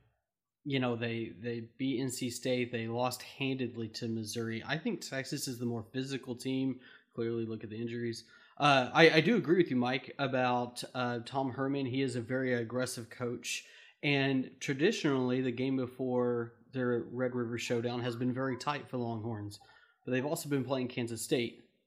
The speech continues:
I think West Virginia is a little bit different. I, I think their, uh, their issues of, of kind of being a rebuilding year for them, I think they show in this game. And, and I like Texas to win this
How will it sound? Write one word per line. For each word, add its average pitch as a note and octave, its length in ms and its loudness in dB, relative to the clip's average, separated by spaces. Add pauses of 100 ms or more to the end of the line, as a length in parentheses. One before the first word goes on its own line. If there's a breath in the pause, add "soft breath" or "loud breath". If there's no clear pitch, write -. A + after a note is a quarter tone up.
(140)
I G2+ 60 -12
think C#3+ 180 2
West C#3+ 160 -2
Virginia D3 260 0
is B2+ 120 -2
a C3+ 40 -2
little B2+ 140 0
bit A#2 80 -8
different. C#3 380 -2 (100)
I, C3 120 0
I B2+ 180 -4
think C3+ 340 -4
their, B2 420 0
uh, A2 300 -4 (840)
their C3 220 2
issues C3+ 460 2
of, A#2 160 -2
of A#2+ 240 -6
kind C#3 180 0
of A#2 340 -6
being C3+ 240 0
a A#2+ 60 0
rebuilding B2+ 480 0
year C3 160 0
for C3 160 -6
them, B2 220 -2
I A#2 100 -2
think B2 180 -4
they A#2 120 0
show C3 300 -2
in B2+ 120 0
this B2+ 220 -4
game. B2+ 360 0
And, A2+ 260 -6
and A#2 180 -6
I B2 140 -2
like A#2 300 -2
Texas A#2 400 -8
to A#2+ 80 -4
win A2+ 180 -2
this - 160 2